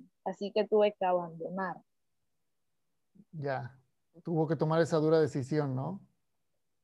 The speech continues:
Speaker 1: Exacto.
Speaker 2: ¿Y luego qué, qué, qué sucede? ¿Te enfocas al
Speaker 1: Bueno,
Speaker 2: cien a la
Speaker 1: luego,
Speaker 2: escuela?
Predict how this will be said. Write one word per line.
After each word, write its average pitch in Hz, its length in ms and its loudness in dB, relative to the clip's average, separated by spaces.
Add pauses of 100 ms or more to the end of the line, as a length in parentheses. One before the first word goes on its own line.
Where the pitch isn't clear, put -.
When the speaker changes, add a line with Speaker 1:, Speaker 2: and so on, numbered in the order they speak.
(320)
Speaker 1:
Exacto. 185 500 -2 (580)
Speaker 2:
¿Y 165 140 4
luego 180 380 8
qué, 165 280 4
qué, 156 280 0
qué 165 120 0
sucede? 147 640 2 (1200)
¿Te 156 80 -2
enfocas 175 440 6
al 185 120 8
Speaker 1:
Bueno, - 20 4
Speaker 2:
cien 180 180 10
a 220 60 12
la 247 120 12
Speaker 1:
luego, - 20 12
Speaker 2:
escuela? 285 640 10